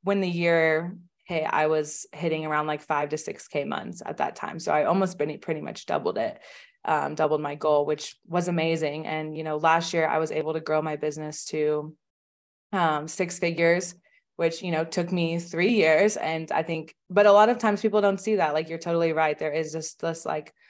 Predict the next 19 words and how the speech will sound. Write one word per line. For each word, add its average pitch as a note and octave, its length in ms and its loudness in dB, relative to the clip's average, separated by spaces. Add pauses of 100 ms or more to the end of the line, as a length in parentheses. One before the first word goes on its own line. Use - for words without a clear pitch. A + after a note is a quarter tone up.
(300)
whole E3 680 4 (240)
sp-, - 400 -16 (140)
in F#3+ 160 4
the F#3 100 0
online D#3+ 240 2
space, A#3 300 2
this E3 140 -2
whole D#3+ 320 0
conversation E3+ 540 -2
about, D#3+ 180 0
"Oh, F#3 120 2
you F3+ 160 -4
can F3 140 -2
just F3 140 -4
make E3+ 160 -2
s-, - 140 -14
money F3+ 280 -2
super E3+ 320 -4
quickly." E3 580 -4